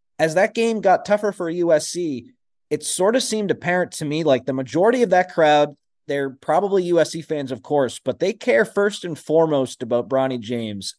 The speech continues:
And with him not being in the game, people were not happy, especially with <laughs> Long Beach State coming back. And I don't think people understood that Bronny was on that minutes restriction.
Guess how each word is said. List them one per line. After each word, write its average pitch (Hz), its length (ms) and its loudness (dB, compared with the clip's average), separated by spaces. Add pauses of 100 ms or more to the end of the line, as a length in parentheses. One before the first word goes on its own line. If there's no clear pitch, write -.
And 127 160 -6
with 123 140 -4
him 170 180 -2
not 160 240 0
being 160 280 -2
in 156 180 -2
the 151 80 -4
game, 127 600 -4 (340)
people 170 280 0
were 135 120 2
not 139 300 2
happy, 131 400 -2
especially 156 460 -2
with 139 160 -2
<laughs> 147 140 -6
Long 196 80 0
Beach 147 200 -2
State 147 400 -2 (360)
coming 143 280 -2
back. 123 340 2
And 143 80 -2
I 147 80 0
don't 165 160 0
think 143 160 -10
people 143 240 -2
understood 127 640 -2
that 120 240 0 (540)
Bronny 131 480 0
was 143 200 -2
on 156 140 2
that 135 180 -2
minutes 135 260 -8
restriction. 120 680 -10